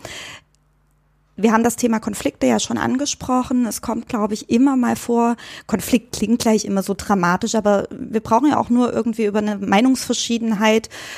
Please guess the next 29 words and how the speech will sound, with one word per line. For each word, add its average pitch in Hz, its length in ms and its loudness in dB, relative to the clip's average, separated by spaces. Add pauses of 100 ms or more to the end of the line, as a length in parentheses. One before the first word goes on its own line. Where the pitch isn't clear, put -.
(140)
ähm, 214 180 4
sprechen. 214 460 0
Also 208 180 0
wir 214 140 4
hatten 208 160 -2
in 208 140 0
diesem 208 240 0
Projekt 214 400 0
beispielsweise 208 600 2
das 196 160 -2
Thema, 202 380 0
wie 214 160 4
formulieren 208 800 0
wir 208 100 0
Kompetenzen, 208 800 0
die 190 120 -2
wir 175 120 0
bewerten 165 520 0
wollen. 170 300 2 (720)
Wenn 202 180 2
du 233 80 2
hundert 254 280 4
Leute 220 220 4
fragst, - 400 0
kriegst - 280 -2
du 226 40 4
hundertfünf 226 580 2
Meinungen 196 500 0
gefühlt. 214 500 2